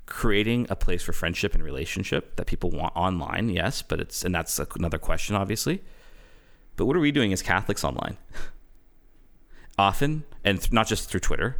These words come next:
through YouTube, through, um, through every form of social media,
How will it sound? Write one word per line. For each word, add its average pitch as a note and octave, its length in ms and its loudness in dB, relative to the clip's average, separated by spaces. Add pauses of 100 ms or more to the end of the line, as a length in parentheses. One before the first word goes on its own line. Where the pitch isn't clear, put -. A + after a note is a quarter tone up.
through G2 280 0
YouTube, - 500 0
through, D#2+ 560 2
um, D#2+ 560 -4 (960)
through E2 500 2 (160)
every A2+ 320 2
form G#2 300 0
of F#2 40 2
social - 360 4
media, G2+ 360 0